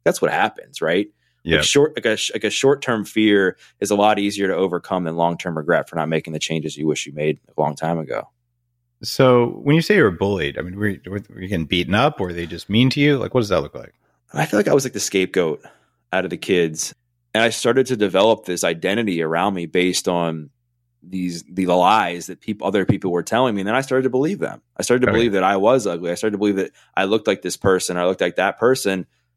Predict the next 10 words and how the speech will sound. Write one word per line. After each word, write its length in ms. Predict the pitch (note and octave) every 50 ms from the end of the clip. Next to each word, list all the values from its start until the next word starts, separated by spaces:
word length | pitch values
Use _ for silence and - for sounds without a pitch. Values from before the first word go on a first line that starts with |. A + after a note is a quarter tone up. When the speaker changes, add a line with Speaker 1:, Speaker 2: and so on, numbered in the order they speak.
| _ _ -
Speaker 1:
And 80 | F#2+ -
so 160 | - A2 G2+
what's 280 | G2 G2+ G#2 G2+ - -
that 220 | F#2+ F2+ F#2+ -
do? 400 | - - B1 B1 D2 F#2+ G2 _ _
It 100 | _ _
completely 720 | - - - A2+ G#2 _ _ - - A#2 A#2 - G2+ G2 -
crushes 460 | - - G2 F2 F2 - F#2+ F2 E2+
your 80 | E2+
self-confidence. 920 | - - F2+ F2 - - F#2 F#2 B2 C#3 - - - _ _ _ - - -